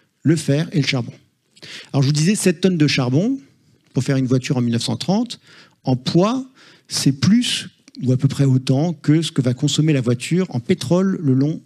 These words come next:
de toute sa durée de vie. Donc en fait, une,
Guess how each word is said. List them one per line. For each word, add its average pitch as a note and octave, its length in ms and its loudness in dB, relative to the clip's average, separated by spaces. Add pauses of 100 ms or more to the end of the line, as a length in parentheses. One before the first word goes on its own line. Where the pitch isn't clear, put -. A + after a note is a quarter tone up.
(120)
de B2 80 -2
toute F#3+ 320 -2 (180)
sa D3+ 300 -4
durée B2 280 -2
de - 60 -8
vie. - 200 -14 (580)
Donc C3 160 -2
en - 20 -2
fait, G3 220 -2
une, C3+ 80 -2